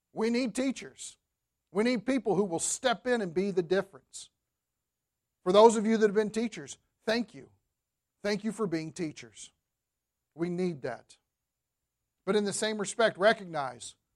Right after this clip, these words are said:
we need to know our material. Not just in fact,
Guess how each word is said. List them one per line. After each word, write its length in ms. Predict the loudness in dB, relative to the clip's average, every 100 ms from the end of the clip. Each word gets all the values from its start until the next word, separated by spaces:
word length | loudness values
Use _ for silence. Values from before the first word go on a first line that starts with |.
| _
we 140 | -8 -4
need 100 | 0
to 80 |
know 180 | 4 6
our 120 | 6
material. 560 | 4 2 4 4 2 -8 _ _ _ _ _ _ _ _ _ _ -2
Not 180 | 0 2
just 240 | 0 0
in 100 | -6
fact, 560 | 2 6 6 4 -4